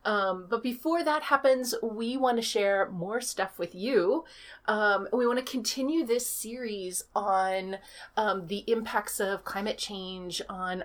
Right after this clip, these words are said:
us as herbalists and the plants and the, the tools that we're working with.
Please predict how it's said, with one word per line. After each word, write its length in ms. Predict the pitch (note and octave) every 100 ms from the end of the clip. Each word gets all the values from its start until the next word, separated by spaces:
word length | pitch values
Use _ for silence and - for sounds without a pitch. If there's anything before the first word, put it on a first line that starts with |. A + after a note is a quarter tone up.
| -
us 260 | G3 A3+
as 200 | B3+ B3+ B3+
herbalists 680 | C4+ E4+ - - - - -
and 120 | G#3 G3
the 60 |
plants 760 | F3+ - G3+ D4 - - - -
and 340 | F3 F#3 E3+
the, 420 | E3+ E3+ E3+ F3 - -
the 160 | E3+
tools 380 | E3+ - G#3 A#3+
that 120 | G3
we're 140 | F3+ D#3+
working 380 | D3+ E3+ F3 -
with. 220 | -